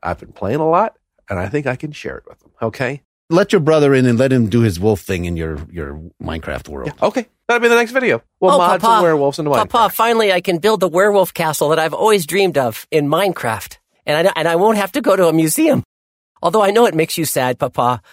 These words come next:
Speaker 3: I've seen you crying, crying at night alone with your beer because we were, we resisted the museums that you try to get us to go to.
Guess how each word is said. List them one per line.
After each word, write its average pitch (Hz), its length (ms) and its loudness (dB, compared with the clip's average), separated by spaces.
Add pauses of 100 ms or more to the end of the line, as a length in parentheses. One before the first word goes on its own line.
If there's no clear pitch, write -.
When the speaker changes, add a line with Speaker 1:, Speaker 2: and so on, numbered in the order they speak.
(120)
Speaker 3:
I've 170 160 -4
seen 226 180 0
you 160 100 2
crying, 151 560 0 (280)
crying 175 320 0
at - 100 0
night 143 380 -2
alone 143 480 0
with 135 120 -6
your 127 120 -2
beer 135 420 -2 (320)
because 151 380 -2
we 170 160 0
were, 151 160 0 (220)
we 156 100 0
resisted 160 680 -2 (320)
the 143 80 -2
museums 160 540 2
that 120 160 -6
you 104 100 -8
try 160 380 0
to 139 100 -8
get 143 180 -2
us 151 100 -6
to 139 100 -4
go 160 200 0
to. 104 260 -8